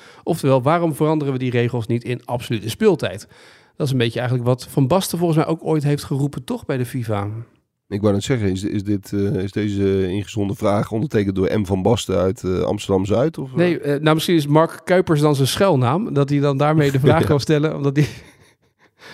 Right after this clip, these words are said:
Speaker 1: En vond je het ook
Speaker 2: Ja,
Speaker 1: onterecht
Speaker 2: nee.
Speaker 1: dat Maurice Stijn ontslagen is bij Ajax? Ja, nee, is inderdaad, het is heel gek. Dat is een heel, <laughs> nee.
Speaker 2: Het is toch Van Basten.
Speaker 1: <laughs> Ja.
Speaker 2: Nee, maar, ehm, ja, dit is een stokpaardje van, eh, San Marco
Speaker 1: Ja.
Speaker 2: natuurlijk. Die heeft het hier al vaak over gehad. Ehm, ik denk dat je er,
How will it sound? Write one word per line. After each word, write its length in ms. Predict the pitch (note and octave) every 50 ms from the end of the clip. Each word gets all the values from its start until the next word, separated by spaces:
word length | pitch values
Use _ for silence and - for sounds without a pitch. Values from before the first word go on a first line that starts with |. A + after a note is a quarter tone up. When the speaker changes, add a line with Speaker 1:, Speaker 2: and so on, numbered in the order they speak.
| - -
Speaker 1:
En 140 | - F#3 E3+
vond 120 | F3 G#3+ G3
je 60 | F3
het 100 | D#3+ F#3
ook 100 | G#3 G#3
Speaker 2:
Ja, 60 | -
Speaker 1:
onterecht 240 | F#3 G3 G#3 G#3+ G#3+
Speaker 2:
nee. 100 | - -
Speaker 1:
dat 120 | F#3 F3 E3
Maurice 240 | D#3+ D#3 E3 D#3
Stijn 200 | - - F3+ F#3
ontslagen 440 | E3+ D#3+ D3 - E3+ D#3+ D#3 D3+ D3+
is 60 | D3
bij 120 | C#3 D3+ A#2+
Ajax? 280 | D3 C#3+ B2+ A#2 A2+
Ja, 80 | C#3+ D#3+
nee, 120 | C#3 D3
is 80 | C#3+ C3+
inderdaad, 280 | F3+ F#3+ F#3 E3 C#3+ E3
het 80 | E3
is 100 | F3 E3+
heel 280 | G#3 F#3+ A#3+ C4+ B3 B3
gek. 240 | A3+ A3+ F#3+ D#3 D#3
Dat 80 | F3
is 60 | E3+
een 60 | G3+ G3
heel, 140 | G3+ G#3+ G3 F#3+
<laughs> 40 | D#3+ -
nee. 120 | - D#3+ - - - - - - - - - - - - -
Speaker 2:
Het 120 | - -
is 100 | G3+ F#3+
toch 180 | - - E3+ -
Van 160 | G#3 C3 G#2
Basten. 340 | G2+ F#2+ - - - - B2+
Speaker 1:
<laughs> 40 | -
Ja. 80 | - E3+ - -
Speaker 2:
Nee, 260 | - G#2+ G#2+ A2 A#2 B2
maar, 220 | C3 C3 C3+ C3+
ehm, 240 | C3+ C3 C3 C3 C3 A#2+ - _ _ - - - - A#1+ B1+ _ -
ja, 160 | F2+ A2 A2
dit 180 | A2 A2 A2+ G2+
is 80 | A#2 A#2
een 80 | A2
stokpaardje 560 | - - C3 A#2 - - G#2 G2+ G2+ F#2 F#2
van, 260 | F2+ F2+ F2+ F2+ F2+ F2
eh, 320 | F2 F2 E2+ E2+ F2 F2 - - -
San 280 | - - - F#2 E2+
Marco 360 | E2+ E2+ E2+ E2+ - - F2 E2+
Speaker 1:
Ja. 60 | E2 E2+
Speaker 2:
natuurlijk. 440 | - - E2+ F2 F2+ - - - - _
Die 100 | - -
heeft 120 | F2+ F2 -
het 120 | F2+ -
hier 120 | F2+ F2+ E2+
al 160 | F2 F2 E2+
vaak 260 | - F#2+ D2+ D#2+ E2
over 220 | E2+ E2+ E2 E2+
gehad. 300 | E2 E2+ E2+ F2+ F#2 - - -
Ehm, 320 | - F#2+ F2+ E2+ F2 E2 - - _ _ _ _ _ _ _ _ _ _ _
ik 80 | - -
denk 140 | - A#2+ C3
dat 100 | C3+ B2
je 160 | C3 A#2+ A2+ A2+
er, 100 | G#2